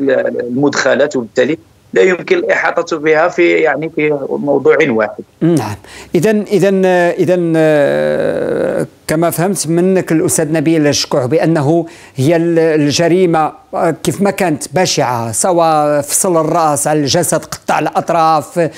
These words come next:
Speaker 2: وداك الشيء اللي تنشوفه كيف ما كانت بشعة، فما يمكنش نعطوها واحد الإطار خاص ونحصروها فيه، لأن كل جريمة عندها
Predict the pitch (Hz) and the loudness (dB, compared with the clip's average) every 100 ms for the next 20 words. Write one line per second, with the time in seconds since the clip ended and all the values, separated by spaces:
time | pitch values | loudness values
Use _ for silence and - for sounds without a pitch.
0 | - - 165 - - 165 143 151 151 143 | -14 -4 -4 -2 -2 0 2 0 0 -2
1 | 156 190 180 190 185 175 139 156 - 151 | -2 -2 0 -2 0 -2 -2 -2 0 -2
2 | 170 - - - 190 214 208 202 190 170 | -4 -12 -12 -4 0 2 2 0 -2 0
3 | 165 202 196 190 147 156 202 190 190 170 | 0 2 2 2 0 -2 0 0 0 0
4 | 180 185 - 165 143 - 180 156 160 185 | 0 -2 0 -4 -2 -2 0 2 2 2
5 | 185 - - 156 170 175 202 175 151 180 | 0 -4 -8 -2 0 0 0 0 2 2
6 | 175 175 165 185 180 170 196 214 170 196 | 4 2 4 2 2 0 0 0 0 0